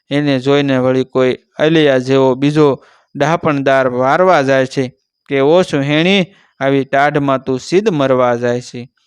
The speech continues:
સુહેણી એને જવાબ વાળે છે, "હીકળિયું ન ધીરે ઉન હારે, હાવ સરે શિયારે તન વીંજાતી તાર મેં ઓરહજે આરે મોહબ્બત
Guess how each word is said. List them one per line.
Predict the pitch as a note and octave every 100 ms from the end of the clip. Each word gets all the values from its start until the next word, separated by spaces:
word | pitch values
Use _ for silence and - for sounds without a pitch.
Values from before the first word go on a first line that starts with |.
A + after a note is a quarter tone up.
| _ _ - -
સુહેણી | D3+ D#3 E3 F#3 G#3 _ _ _
એને | C3+ C3
જવાબ | A#2+ C3 E3 G3 D3+
વાળે | C#3 C3+
છે, | B2+ C3+ B2+ A#2+ _ _ _ -
"હીકળિયું | F#3 G#3 F3+ D3+ C#3+
ન | C3+ F3 D#3+
ધીરે | C3+ C#3+ D#3 D3
ઉન | C3 C3+ D3+ C3+ - _ _ _ _ _ -
હારે, | E3+ G3 D3 B2+ A#2+ _ _ _ -
હાવ | E3 F3 D#3+
સરે | C#3 C#3+ D3 C#3
શિયારે | C3 - D3+ C#3+ C3+ C3 C3
તન | B2 C#3+ C#3+ C3+ _ _ _
વીંજાતી | - G#3+ G#3 D#3 C#3 C#3 C3+
તાર | D3 D#3 D#3
મેં | C#3 C3+ C3 B2 _ _ _ -
ઓરહજે | D3 D#3+ D3+ D3+ C#3+ D3 C#3 C3 - _ _
આરે | - C3+ C3+ C3
મોહબ્બત | C3 C3 C3 D#3 E3+ D3+